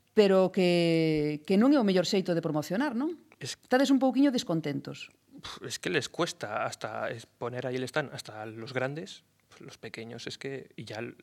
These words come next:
Speaker 2: los que manejan fanzine.
Speaker 1: Bueno, a
Speaker 2: En
Speaker 1: ver que nos contan despois, que te-, que estemos por aquí preparados xa.
Speaker 2: En el Salón de Madrid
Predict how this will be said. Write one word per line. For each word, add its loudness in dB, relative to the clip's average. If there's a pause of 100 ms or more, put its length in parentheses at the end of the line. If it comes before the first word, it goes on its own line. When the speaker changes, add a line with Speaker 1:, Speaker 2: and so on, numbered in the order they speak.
Speaker 2:
los -16
que -18
manejan -8
fanzine. -12 (640)
Speaker 1:
Bueno, 4
a 4
Speaker 2:
En 4
Speaker 1:
ver -2
que 2
nos -2
contan 2
despois, 2
que -2
te-, -2
que 2
estemos 2
por 0
aquí -4
preparados 0
xa. 0
Speaker 2:
En -10
el -6
Salón -6
de -6
Madrid -4